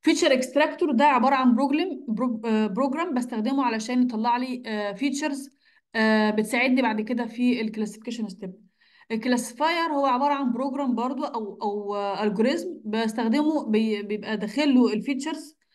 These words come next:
آه، الفيتشر فيكتور او الفيتشر ماتريكس على حسب انت مدخل لك اكتر من، من ايمج ولا، او، او اكتر من فيتشرز،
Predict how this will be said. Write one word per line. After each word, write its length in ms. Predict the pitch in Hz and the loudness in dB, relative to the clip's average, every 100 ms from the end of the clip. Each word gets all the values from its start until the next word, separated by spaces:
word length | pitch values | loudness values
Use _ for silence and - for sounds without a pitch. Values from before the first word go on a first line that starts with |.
| - - _ | -20 -20 _
آه، 380 | 226 226 220 214 | 2 6 6 4
الفيتشر 420 | 214 247 254 220 | 4 2 2 4
فيكتور 400 | 269 269 277 254 | 2 2 0 0
او 80 | 226 | 0
الفيتشر 340 | 214 247 233 | -4 -4 -2
ماتريكس 540 | 208 277 254 277 269 - | 0 0 0 -4 -4 -8
على 140 | 208 | -6
حسب 260 | 240 247 233 | -4 -2 -2
انت 200 | 240 233 | -2 -2
مدخل 680 | 214 175 208 208 196 247 | -4 -6 -6 -8 -2 -2
لك 140 | 233 220 | -2 -6
اكتر 300 | 233 - 214 | -6 -2 0
من، 500 | 214 208 202 196 196 | 0 -2 -6 -6 -6
من 100 | 196 | -4
ايمج 320 | 240 247 - | 4 4 4
ولا، 200 | 202 190 | -4 -6
او، 180 | 208 220 | -4 -2
او 280 | 226 220 208 | -2 -2 -4
اكتر 240 | 240 240 | -4 -8
من 120 | 214 185 | -10 -10
فيتشرز، 480 | 269 - 254 - | -8 -6 -8 -10